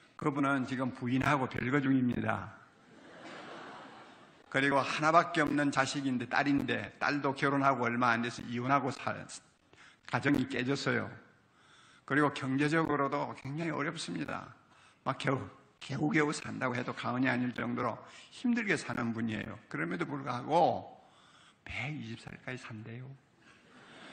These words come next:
백이십 살까지 살아야 된대요. 제가 그 삶의 의욕에 참 감탄을 했습니다마는 정말 집착을 하는구나 하는 생각을 했습니다.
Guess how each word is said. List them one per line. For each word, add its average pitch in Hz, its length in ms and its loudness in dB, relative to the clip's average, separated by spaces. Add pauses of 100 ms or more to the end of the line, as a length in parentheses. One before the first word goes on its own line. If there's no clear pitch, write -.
(420)
백이십 175 360 4
살까지 180 320 -4
살아야 202 400 0
된대요. 147 480 -4 (840)
제가 170 300 4
그 202 120 4
삶의 185 500 2
의욕에 165 400 8
참 190 220 -2
감탄을 185 560 4
했습니다마는 147 1200 6 (1300)
정말 185 760 8
집착을 180 540 2
하는구나 156 720 8
하는 151 200 8
생각을 147 420 6
했습니다. 135 720 4